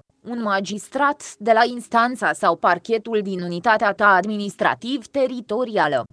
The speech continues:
în cadrul programului Educație Juridică în școli derulat de Ministerul Justiției, Ministerul Educației Naționale, Consiliul Superior al Magistraturii, Înalta Curte de Casație și Justiție și Ministerul Public.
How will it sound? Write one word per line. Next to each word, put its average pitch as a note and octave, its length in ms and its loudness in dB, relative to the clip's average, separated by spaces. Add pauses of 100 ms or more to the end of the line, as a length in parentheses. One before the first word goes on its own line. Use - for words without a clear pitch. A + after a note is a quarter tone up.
(140)
în F3+ 80 -8
cadrul G#3 560 0
programului C4 760 -2
Educație A#3 600 4
Juridică F#3 720 -4
în G#3 180 -2
școli B3+ 460 -4
derulat A#3 560 2
de G#3+ 160 0
Ministerul G3+ 640 -4 (100)
Justiției, C4+ 720 -6 (220)
Ministerul G3+ 800 -4
Educației G#3+ 640 2
Naționale, B3+ 720 2 (200)
Consiliul G#3+ 640 -4
Superior C4+ 640 -2
al C#4+ 220 2
Magistraturii, G3+ 1040 -2 (200)
Înalta G#3+ 540 0
Curte A#3 400 -2
de F#3+ 140 0
Casație A3 720 2
și A#3 260 -6
Justiție B3 680 -6
și C4 180 -8
Ministerul G3+ 720 2
Public. F#3 640 -6